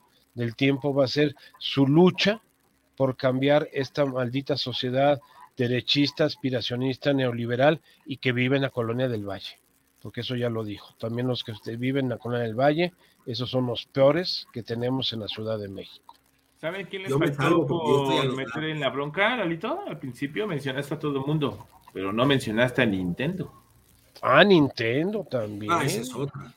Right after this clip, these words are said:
Speaker 3: esa es
Speaker 2: Cuando
Speaker 1: Esa es
Speaker 2: no
Speaker 1: otra.
Speaker 2: tenía, Nintendo no tenía nada que ver en el asunto.
Speaker 1: Ah, pero ese es un problema familiar, Carlos.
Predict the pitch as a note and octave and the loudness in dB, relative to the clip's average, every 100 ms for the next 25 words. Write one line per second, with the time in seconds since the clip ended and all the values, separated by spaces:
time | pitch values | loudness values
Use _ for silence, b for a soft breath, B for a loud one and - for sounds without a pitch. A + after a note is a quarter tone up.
0 | - - - - A#2 B2+ B2+ B2+ C#3+ F3 | -20 -20 -18 -16 2 4 6 6 4 6
1 | G3+ G3+ G#3 E3 E3 D#3 G#3+ A3+ A3 A3 | 6 8 6 8 6 6 4 4 2 2
2 | G#3+ G#3 G#3+ G3+ G3 A3+ C4+ C4 A#3+ F#3+ | 0 2 2 4 4 6 6 2 0 0
3 | E3 G#3 A3+ E3 D3 B2+ B2 F3+ B3 - | 4 4 4 4 4 4 2 -4 -4 -2
4 | F#3 C#3+ C#3 D3+ E3+ - D#3 E3+ F3+ F#3 | 0 4 8 10 8 8 4 4 4 2
5 | F#3 E3 E3+ F3 D3+ C#3+ C3+ C3+ C#3+ - | 4 4 6 4 2 2 -2 0 -2 -2
6 | B2 G2+ - - | -6 -6 -16 -16